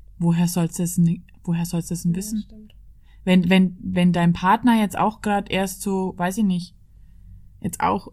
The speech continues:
Speaker 1: nicht extremst erfahren oder sowas ist, d-, woher sollst, also mit, du redest ja normalerweise mit keinem darüber. Also ich hab ja, während
Speaker 2: Ich
Speaker 1: ich in der
Speaker 2: auch, ich red
Speaker 1: Beziehung
Speaker 2: schon
Speaker 1: war
Speaker 2: immer drüber.
Speaker 1: Ich wenig.
Speaker 2: Krass.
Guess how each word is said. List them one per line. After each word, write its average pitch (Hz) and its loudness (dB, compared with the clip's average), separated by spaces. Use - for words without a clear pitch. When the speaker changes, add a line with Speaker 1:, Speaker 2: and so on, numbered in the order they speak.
Speaker 1:
nicht 208 0
extremst 220 0
erfahren 175 0
oder 170 0
sowas 170 -6
ist, - -8
d-, 185 -12
woher 190 0
sollst, 180 -4
also 180 -2
mit, 185 0
du 208 4
redest 294 0
ja 320 4
normalerweise 208 6
mit 175 2
keinem 165 0
darüber. 151 -10
Also 170 2
ich 180 2
hab 202 2
ja, 190 0
während 202 2
Speaker 2:
Ich 220 -2
Speaker 1:
ich - -2
in - -
der 196 4
Speaker 2:
auch, 180 2
ich 202 2
red - 0
Speaker 1:
Beziehung 247 4
Speaker 2:
schon 233 6
Speaker 1:
war 220 2
Speaker 2:
immer 180 -4
drüber. 190 -14
Speaker 1:
Ich - -8
wenig. 160 -6
Speaker 2:
Krass. 226 -20